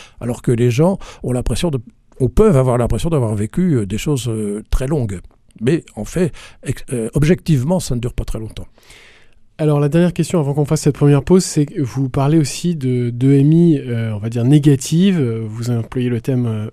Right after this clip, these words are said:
Speaker 2: E M I effrayante.
Speaker 1: Oui.
Speaker 2: Euh, qu'est-ce à dire ? Elles sont moins nombreuses.
Speaker 1: Beaucoup
Speaker 2: Il y a
Speaker 1: moins
Speaker 2: des gens qui
Speaker 1: nombreuses.
Speaker 2: font des expériences comme ça.
Speaker 1: Beaucoup moins nombreuses. Euh, c'est, euh, on, on a tendance, en effet, à les, à parler d'expériences de mort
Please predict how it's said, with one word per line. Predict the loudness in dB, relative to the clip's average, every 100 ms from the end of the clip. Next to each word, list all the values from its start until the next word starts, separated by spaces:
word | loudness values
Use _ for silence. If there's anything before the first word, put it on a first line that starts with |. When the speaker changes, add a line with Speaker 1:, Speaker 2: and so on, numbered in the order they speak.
| -2
Speaker 2:
E | 2
M | 2
I | 2 2
effrayante. | 0 -2 -2 0 -2 -6 -10
Speaker 1:
Oui. | -8
Speaker 2:
Euh, | -8 -10
qu'est-ce | -10 -8
à | -8
dire ? | -8 -8
Elles | -10
sont | -8
moins | -4 -2
nombreuses. | 0 0 -2 -2 -2 -6 -10 -6
Speaker 1:
Beaucoup | 0 0
Speaker 2:
Il |
y | 2
a |
Speaker 1:
moins | 0
Speaker 2:
des | 0
gens |
qui | -4
Speaker 1:
nombreuses. | -8
Speaker 2:
font | -6
des | -6 -8
expériences | -12 -12 -10
comme | -14
ça. | -14 -12
Speaker 1:
Beaucoup | -6 -4 -2
moins | -2
nombreuses. | 0 0 0 0 -4 -12 -20 -20 -20 -8
Euh, | -2 0 0 0
c'est, | -2 -4 -4 -4 -8 -14 -8
euh, | -6
on, | -2 0 2
on | 2
a |
tendance, | 4 4 4 4
en | 2 2
effet, | 2 2 4
à |
les, | 2 -2
à | -2
parler | 0 4 4
d'expériences | 4 0 0 2 4 4 2 -6 -10 -12 -20 _ _ _ _ _
de | 0 4
mort | 4 2 -4